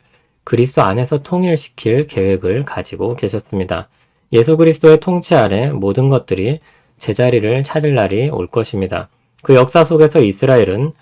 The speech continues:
죄를 정복하고 은혜와 복을 내릴 것을 보여주는 예시였습니다.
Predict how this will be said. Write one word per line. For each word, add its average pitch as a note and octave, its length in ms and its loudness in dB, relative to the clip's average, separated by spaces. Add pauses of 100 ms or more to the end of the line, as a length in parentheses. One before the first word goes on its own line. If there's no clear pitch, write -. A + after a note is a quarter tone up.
(300)
죄를 F#2+ 300 -2
정복하고 B2 880 -2 (360)
은혜와 G2 600 -4
복을 G2+ 480 -2 (300)
내릴 G2 260 0
것을 G#2 600 -4
보여주는 G#2+ 500 -2
예시였습니다. F#2 960 -4